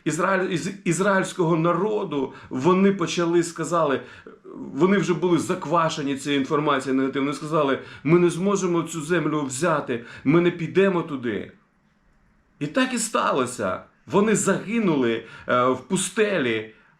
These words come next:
а в обітовану, е, землю зайшли Ісус Навін і Халів, і нове покоління, е, Господь ввів в обітовану землю. Друзі, це не все не просто так. Це не війна тільки на полі бою, це війна інформаційна,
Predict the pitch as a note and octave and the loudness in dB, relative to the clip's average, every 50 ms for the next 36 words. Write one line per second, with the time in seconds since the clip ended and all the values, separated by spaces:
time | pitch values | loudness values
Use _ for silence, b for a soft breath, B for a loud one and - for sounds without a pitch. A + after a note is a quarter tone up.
0 | _ - D#3 D#3 F3 E3 D3 E3+ - - A#3 G#3 F#3+ F3 E3 D#3+ D#3+ D#3 C#3 B | _ 0 2 2 2 0 0 -4 -2 0 2 4 4 4 4 4 2 2 0 B
1 | B B B _ - A#2+ B2+ C3+ C3+ C3+ A#2+ C#3+ F#3 F3 D#3 D3 C#3+ C3 B2+ A#2+ | B B B _ -2 0 2 2 2 0 0 0 2 2 2 2 2 2 2 0
2 | A2 C3 D#3 D#3 - - F3 E3+ E3 E3 E3+ - - - G3+ E3+ - - F3+ E3+ | 0 -2 -2 -2 -2 2 2 2 2 2 0 -4 -4 -6 -6 -8 -4 -2 0 0
3 | D#3 D#3 D#3 D3 - D#3 C#3+ - - F3 F3 F3+ E3+ D#3+ E3 D#3+ D#3+ B B B | 2 0 0 -2 -4 -4 -6 -2 0 2 2 2 2 0 0 -2 -4 B B B
4 | B B B - D#3+ D#3 D#3 D3+ D3+ C#3+ D3+ E3+ F3+ F3 D#3+ D#3+ E3 - D#3 D3+ | B B B -4 0 2 2 4 4 2 4 4 4 4 2 0 0 -2 -4 -2
5 | - D#3 D3+ D#3 D#3+ E3 E3+ D#3+ D3 C3+ B2+ B2 A#2+ A2+ A#2 A#2 B B B B | 0 0 0 2 2 0 0 2 2 2 2 2 0 -2 -4 -6 B B B B
6 | B B B A2+ A2 A2 A2 G#2+ G#2+ G#2+ G#2 G#2 G2+ G#2 G2+ G2+ G2+ B2 C#3 C#3 | B B B -4 -2 0 0 2 2 2 2 2 2 2 2 0 0 0 -2 -2
7 | - - F3 F3 D#3+ B2+ C3 C3 D3+ D3 C3+ C3+ B2+ A#2+ C3 B2+ B2+ D3 C3+ C3+ | -2 0 2 2 2 2 -2 -4 -4 -2 -2 -2 0 -2 -2 -2 -2 -2 0 0
8 | B2+ B2+ C3 A#2 A#2+ C3+ B2 A#2 G#2+ G2+ G2 G2 G2 G2 - b b b b b | 0 0 -2 -2 -2 -2 -2 -2 -2 -4 -6 -6 -8 -10 -14 b b b b b
9 | b b b b b - A#2 A#2 A3+ C4+ C#4 A#3+ A3+ - - A#3 A#3 A#3+ A#3 - | b b b b b -16 -8 -2 0 0 2 2 0 -2 0 2 2 2 2 2
10 | - C4 B3+ B3+ B3 - B3+ C4 C4+ B3+ - G#3+ F#3+ - D#3 B2 G2 F2 - b | -2 -2 0 0 -2 -2 -2 -2 -2 0 0 -4 -2 0 0 0 0 -2 -4 b
11 | b b b b b - - A3 A#3+ A#3+ A#3 G3 G3+ G3 G3 A3 A#3+ A#3 A#3 A#3+ | b b b b b -2 2 4 4 4 4 4 2 2 2 2 0 -2 -6 -8
12 | F#3+ G#3 F#3+ F#3+ F#3+ F#3+ G3 G3 F#3+ F#3+ E3 D#3 F#3+ G3 E3+ C3+ C3 C3 - F#3 | -4 0 0 0 2 4 2 4 4 4 2 2 0 0 0 0 -2 -2 0 0
13 | F#3+ F#3+ G3 G3 F#3+ F#3+ F3+ - F#3 E3 - F3+ E3 E3 E3 D#3+ - - G3 F#3 | 2 4 4 2 2 0 -2 -2 -4 -4 -4 -4 -2 -2 -2 -4 -4 -4 -2 -2
14 | E3 C3 A2 G#2+ G#2 - | 0 0 -2 -4 -4 -8